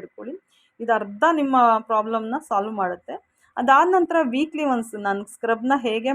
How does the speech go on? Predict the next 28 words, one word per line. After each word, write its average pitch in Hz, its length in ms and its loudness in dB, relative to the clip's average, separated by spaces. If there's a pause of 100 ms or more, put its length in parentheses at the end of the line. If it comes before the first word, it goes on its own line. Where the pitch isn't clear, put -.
ಮಾಡ್ಬೇಕು 220 400 -2
ಮನೆಯಲ್ಲಿ 190 380 -4
ಅಥವಾ 226 260 -8
ಪರ್ಚೇಸ್ 233 340 -2 (100)
ಮಾಡೋದಿದ್ರೆ 202 520 -2
ಹೊರಗಡೆಯಿಂದ, 202 560 -6 (400)
ಎರಡೂ 285 300 2
ಹೇಳ್ಕೊಡ್ತೀನಿ 214 500 -2
ನಾನು 196 160 -4 (220)
ಹಳೆ 208 180 2 (120)
ವೀಡಿಯೋಸ್ನ 196 400 -4 (100)
ನೋಡಿ. 190 180 -8 (760)
ಒಂದು 349 540 2 (320)
ಅರ್ಧ 247 220 4 (160)
ಇಂಚ್ 330 240 0
ಸ್ಕ್ರಬ್ 208 280 -4 (100)
ತೊಗೊಳ್ಳಿ, 190 260 -8 (380)
ವೆಟ್ 254 420 2
ಫೇಸ್ಗೆ 302 400 0
ಅದನ್ನು 226 240 -2 (100)
ಹಾಕಿ 240 340 -2 (160)
just 240 180 -4 (240)
ಟೂ 330 80 0 (140)
ಮಿನಿಟ್ಸು. 214 380 -4 (520)
ನಾನು 208 220 -4
ಹೇಳಿದ್ದೀನಿ 277 480 4 (160)
ಚೆನ್ನಾಗಿ, 233 340 4 (340)
ಚೆನ್ನಾಗಾಗ್ತಾಯಿದೆ, 254 680 2